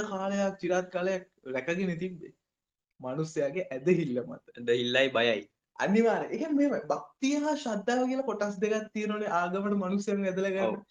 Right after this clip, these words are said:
Speaker 1: මේ භක්තිය කියන්නේ බියමුසු ගෞරවය.
Speaker 2: ඔව්.
Speaker 1: හරියට නිකන් අපි වැරද්දක් කරොත් දෙයියෝ අපිට දඬුවම් කරයි කියන තියෙන බය වගේ. එතකොට ශ්‍රද්ධාව. ශ්‍රද්ධාව කියන්නේ මොකද්ද? මනා පැහැදීම. හැබැයි ආදරේදී තියෙන්නේ ඕකම තමයි. හැබැයි ආදරේ ශ-, දී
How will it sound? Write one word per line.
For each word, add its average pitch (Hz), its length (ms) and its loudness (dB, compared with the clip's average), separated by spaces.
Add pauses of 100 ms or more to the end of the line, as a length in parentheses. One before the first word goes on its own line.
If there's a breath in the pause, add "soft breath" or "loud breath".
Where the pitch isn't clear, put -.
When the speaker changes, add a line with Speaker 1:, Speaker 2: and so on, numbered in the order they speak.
(240 soft breath)
Speaker 1:
මේ 240 160 4
භක්තිය 233 460 -4
කියන්නේ 269 340 0
බියමුසු 247 520 2
ගෞරවය. 175 480 4
Speaker 2:
ඔව්. - 140 -10
Speaker 1:
හරියට 180 240 -2
නිකන් 226 160 2
අපි 226 160 0
වැරද්දක් 156 500 2
කරොත් 254 220 -4
දෙයියෝ 202 340 0
අපිට 262 160 2
දඬුවම් 196 420 2
කරයි 247 220 2
කියන 311 240 -2
තියෙන 269 220 2
බය 170 180 4
වගේ. 151 380 4 (480 loud breath)
එතකොට 226 340 -2
ශ්‍රද්ධාව. 156 560 -2
ශ්‍රද්ධාව 165 480 -2
කියන්නේ 202 260 -2
මොකද්ද? 185 380 -4 (100)
මනා 160 360 0
පැහැදීම. 151 580 -4 (540)
හැබැයි 214 300 0
ආදරේදී 214 520 -2
තියෙන්නේ 262 380 0
ඕකම 240 280 2
තමයි. 233 320 0 (100)
හැබැයි 190 320 0
ආදරේ 170 560 -2
ශ-, 220 280 -10 (160)
දී 226 240 -2